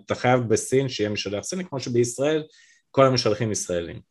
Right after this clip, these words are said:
אז אתה צריך למצוא איזשהו אייג'נט שהוא סיני,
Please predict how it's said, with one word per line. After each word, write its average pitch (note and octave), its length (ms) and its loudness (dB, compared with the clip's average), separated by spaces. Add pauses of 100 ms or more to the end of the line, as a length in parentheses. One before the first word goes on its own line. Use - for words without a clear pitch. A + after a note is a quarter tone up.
(380)
אז G2+ 120 0
אתה E3+ 140 4
צריך E3 180 2
למצוא C#3+ 280 4
איזשהו B2+ 380 4
אייג'נט A#2 500 4
שהוא F#2+ 200 -2
סיני, A#2+ 560 -2